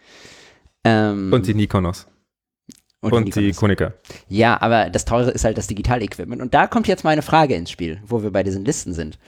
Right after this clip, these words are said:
Speaker 2: Darf man Digital-Equipment noch haben?
Speaker 1: Darf, ja, darf man. Finde ich schon. Darf man, auf jeden Fall.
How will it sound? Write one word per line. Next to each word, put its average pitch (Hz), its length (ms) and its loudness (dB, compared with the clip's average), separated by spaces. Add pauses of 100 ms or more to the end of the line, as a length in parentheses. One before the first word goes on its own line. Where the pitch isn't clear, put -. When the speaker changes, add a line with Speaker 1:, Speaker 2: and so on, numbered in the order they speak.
(560)
Speaker 2:
Darf 123 260 0
man 147 200 4
Digital-Equipment 98 1000 0
noch 90 160 -8
haben? 82 300 -16
Speaker 1:
Darf, 151 320 2
ja, 165 260 4
darf 160 240 2
man. 101 180 0
Finde 120 360 -2
ich 156 80 -2
schon. 87 180 0
Darf 107 220 0
man, 82 100 -6
auf 80 120 -4
jeden 127 120 0
Fall. 127 380 -2